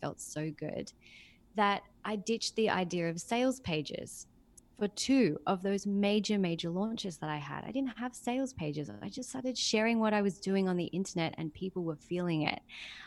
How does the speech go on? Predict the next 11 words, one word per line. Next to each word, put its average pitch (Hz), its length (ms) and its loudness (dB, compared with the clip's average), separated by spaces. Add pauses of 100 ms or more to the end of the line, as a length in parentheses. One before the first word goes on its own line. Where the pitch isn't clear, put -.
(180)
I 202 140 4
ditched 214 420 -2
the 226 160 2
idea 180 420 2
that 180 140 0
I 170 60 2
had 165 220 -4
to 175 60 -8
have 165 260 -4
everything 185 600 0
organized 165 720 -2